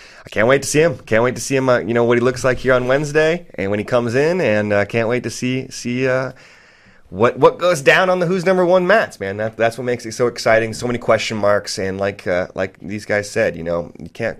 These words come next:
c-, count a guy like Marcelo Cohen out. He's dangerous, and, uh, he's coming for the upset, so should be a lot of fun. Guys, plenty of great matches on this one. I just wanted to talk maybe a little bit more about Gordon versus Wagner. Um,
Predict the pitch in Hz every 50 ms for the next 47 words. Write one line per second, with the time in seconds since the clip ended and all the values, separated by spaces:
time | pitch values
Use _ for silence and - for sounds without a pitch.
0 | - - - - - 113 101 - 95 98 95 92 90 92 95 - 95 92 92 -
1 | 101 92 90 90 - 98 95 92 92 92 87 80 - - 95 101 98 95 104 101
2 | 98 98 92 92 95 92 95 - - - - - - - _ - 87 87 85 82
3 | 82 85 82 82 82 85 98 101 95 - - 98 95 92 90 - 90 87 90 90
4 | 87 87 - - 90 87 82 - - - - 85 78 76 - - - - - -
5 | 104 87 90 87 85 82 78 - - - - - 57 - - - - - - -
6 | - - - - - - - - - - - - - - 131 123 110 95 - -
7 | - - - _ - 143 156 170 175 170 139 123 135 135 139 131 117 117 117 117
8 | 117 - 120 107 - - 107 113 113 113 110 107 - - 113 110 110 110 110 87
9 | 95 98 117 - 151 139 123 113 107 - - 117 110 107 - 110 107 107 107 110
10 | 110 - 92 98 98 101 107 117 123 139 147 139 135 - - 104 104 104 107 104
11 | - - - - - 101 95 101 107 - - 95 90 101 101 101 101 101 101 101
12 | 98 - - - 90 90 95 95 98 - - 98 92 92 87 92 87 87 87 87
13 | 90 87 85 85 87 87 - - - - _ - 90 92 90 90 87 85 87 85